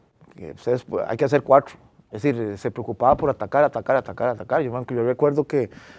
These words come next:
a veces jugábamos con tres centrales y Mauricio Montero estaba desdoblando casi de central por la derecha y Javier Delgado estaba llegando a cabecear al punto penal.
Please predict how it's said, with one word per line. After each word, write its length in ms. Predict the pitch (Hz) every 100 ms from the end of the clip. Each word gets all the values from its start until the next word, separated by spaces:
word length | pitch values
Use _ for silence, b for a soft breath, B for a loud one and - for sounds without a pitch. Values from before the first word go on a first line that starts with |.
| B
a 120 | -
veces 440 | 107 117 117 139 -
jugábamos 460 | 120 117 123 143
con 140 | - 117
tres 180 | 123 135
centrales 420 | 143 143 165 131
y 40 |
Mauricio 420 | 117 104 117 117
Montero 360 | 139 143 151 135
estaba 280 | 107 120 131
desdoblando 480 | 143 143 147 139 110
casi 220 | 127 151
de 80 | 135
central 520 | 127 110 131 147 143 B B B B _
por 160 | - 113
la 100 | 110
derecha 420 | 113 135 - 170
y 500 | 131 117 104 104 101
Javier 260 | 110 107 120
Delgado 300 | 143 135 139
estaba 240 | 139 151
llegando 300 | 147 143 160
a 20 |
cabecear 440 | 156 147 113 131 139
al 60 |
punto 280 | 131 139 135
penal. 400 | - 110 151 117